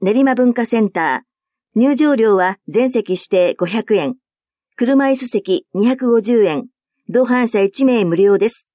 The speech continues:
定員は五百名抽選です。練馬文化センターホームページ、または電話で、九月二十一日までに、練馬区文化振興協会へ申し込んでください。車椅子席、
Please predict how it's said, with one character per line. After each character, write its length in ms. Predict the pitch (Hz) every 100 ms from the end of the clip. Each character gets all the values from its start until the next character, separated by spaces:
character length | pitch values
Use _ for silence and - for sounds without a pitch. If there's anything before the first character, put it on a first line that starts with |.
| _ _ _ _ _ _
定 140 | 240
員 220 | 254 247 233
は 100 | 214
五 120 | 226
百 280 | 262 262 254
名 140 | 202
抽 220 | 156 202
選 240 | 202 190 175
で 120 | 175
す。 180 | - - _ _ _ _ _ _
練 200 | 208 254
馬 140 | 269 262
文 180 | 269
化 120 | 262 254
セ 140 | 269
ン 120 | 247
タ 140 | 196 170
ー 40 |
ホ 180 | 190 226
ー 20 |
ム 120 | 226
ペ 180 | 226 208
ー 40 |
ジ、 200 | 180 143 _ _ _ _
ま 120 | 226
た 120 | 240 247
は 120 | 214
電 220 | 220 240
話 140 | 226
で、 160 | 214 247 - _ _ _
九 100 | 294
月 240 | 285 262 233
二 160 | 269
十 200 | 240 220
一 140 | 208 247
日 220 | 262 254
ま 140 | 208
で 120 | 180 170
に、 180 | 160 - _ _ _
練 200 | - 226
馬 160 | 254 240
区 320 | - 180 - -
文 220 | 247 262
化 140 | 226
振 240 | 202 240 262
興 200 | 269 262
協 220 | 277 269
会 260 | 254 220 247
へ 100 | 254
申 140 | 196
し 60 | 226
込 140 | 247
ん 60 | 214
で 80 | 185
く 80 | 180
だ 100 | 170
さ 140 | 175
い。 100 | - _ _ _ _ _ _ _ _ _
車 300 | 226 247 247
椅 80 | 247
子 120 | -
席、 420 | 226 - 170 -